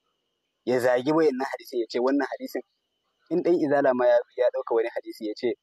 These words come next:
wannan hadisin yana nuna cewar ma'aiki yana zagi, in, eh,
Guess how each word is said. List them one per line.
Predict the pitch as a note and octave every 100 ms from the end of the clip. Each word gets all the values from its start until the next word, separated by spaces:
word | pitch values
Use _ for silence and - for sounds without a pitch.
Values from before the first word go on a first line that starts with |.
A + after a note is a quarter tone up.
| _
wannan | A#2 C#3 C3
hadisin | A2 A#2+ B2
yana | A#2+ A#2+
nuna | A#2 A#2
cewar | - A2+
ma'aiki | A#2 A2 A2+ A#2+
yana | A#2 G#2+
zagi, | B2+ D#3 D#3+ _ _ _
in, | C#4+ D#3 - _ _ _
eh, | B2+ C#3+